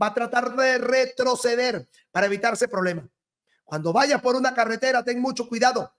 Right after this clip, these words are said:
Mira a un lado, mira al otro. Recuerda que hay choferes, conductores que manejan imprudentemente porque piensan que la calle es de ellos o de ellas solos. Vas a ir a un lugar donde está gua-, eh, resguardado, resguardada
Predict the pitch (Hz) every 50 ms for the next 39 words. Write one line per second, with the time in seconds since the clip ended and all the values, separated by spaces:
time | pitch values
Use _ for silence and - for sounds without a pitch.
0 | _ - 208 233 254 262 247 240 240 240 247 247 247 233 240 247 240 240 240 254
1 | 254 254 233 214 208 - _ _ _ 208 208 202 247 247 247 247 247 233 233 233
2 | - 262 240 254 - 262 262 254 233 233 - - _ _ _ _ _ - 220 226
3 | 208 226 - _ - 254 262 262 247 202 - - _ _ _ - 208 208 220 226
4 | 233 233 226 254 247 240 240 - - - 240 247 254 262 247 247 247 240 247 247
5 | 247 247 - - - _ _ _ _ 196 196 196 214 202 208 254 269 277 277 247
6 | - 233 220 214 - - 202 202 208 208 - - 254 262 262 262 247 247 254 254
7 | 240 240 - 240 233 233 - 247 262 262 220 247 214 - - _ _ _ _ 196
8 | 202 220 - - 240 240 226 240 208 - - - - - 247 247 254 247 214 175
9 | - - _ _ _ _ _ _ _ _ _ _ _ _ _ _ - 226 262 262
10 | - - 233 226 240 262 269 254 214 143 - _ _ _ _ - 196 208 233 254
11 | 247 240 233 214 220 233 247 247 247 233 214 196 196 - 240 247 233 240 247 247
12 | 233 202 180 170 202 196 - - - 208 220 208 202 208 226 247 247 254 247 233
13 | 226 196 - - 196 196 190 190 226 233 240 220 180 - - _